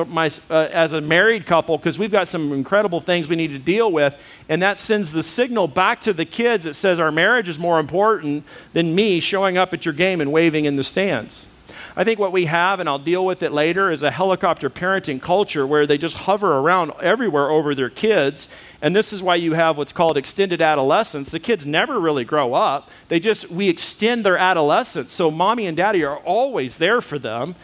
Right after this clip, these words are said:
And everybody on the soccer team, whether you win or lose, everybody gets awards and trophies. And so then you have this whole mentality of the culture, Christian culture, that's ign-,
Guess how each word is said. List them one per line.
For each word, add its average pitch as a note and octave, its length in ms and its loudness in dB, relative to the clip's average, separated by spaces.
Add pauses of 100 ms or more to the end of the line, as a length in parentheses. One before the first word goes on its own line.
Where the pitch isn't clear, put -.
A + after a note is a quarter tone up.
(240)
And D3+ 140 0
everybody G#3+ 640 0
on C#3 100 -4
the C3+ 80 -4
soccer E3+ 380 -2
team, F#3 280 -6
whether D#3+ 220 0
you C#3 160 -2
win F#3+ 180 2
or D#3 120 2
lose, F#3 400 0
everybody A#3 420 0
gets E3 220 0
awards D3 480 0
and A2+ 100 -8
trophies. C#3+ 720 -4 (420)
And G3+ 140 4
so A3+ 160 4
then B3 300 -2
you C#4+ 140 0
have A#3 260 0
this B3 160 -2
whole C#4+ 420 -2
mentality B3 640 0
of F#3+ 120 0
the G3 280 -4
culture, - 760 -2 (400)
Christian C#4 540 2
culture, D3 520 2
that's - 420 -2
ign-, A#3 420 -2